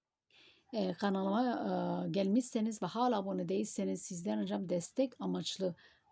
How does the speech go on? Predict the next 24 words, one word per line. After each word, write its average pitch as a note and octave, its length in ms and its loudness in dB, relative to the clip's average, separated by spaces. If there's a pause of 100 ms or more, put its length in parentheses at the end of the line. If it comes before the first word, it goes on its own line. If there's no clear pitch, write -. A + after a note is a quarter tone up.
(120)
abone G#3 280 0
olabilirsiniz. F#3+ 880 -4
Abone F#3 320 -2
olduktan G#3+ 500 -2
sonra F#3 280 0
eğer G3 160 0
modelde F#3+ 420 -2
merak G3 320 -2
ediyorsanız F#3 600 -2
ve F#3 80 0
de F#3+ 140 -2
bu F#3+ 140 -2
model F#3 360 -2
arıyorsanız F3+ 680 -4
da G#3+ 160 -2 (420)
zil C#4 220 2
butonu A#3+ 340 2
var. G#3+ 160 6
Onu G3 280 -2
da F#3+ 80 2
aktif - 260 -6
hale E3+ 180 0
getirdikten F3 580 -4
sonra G#3+ 560 -2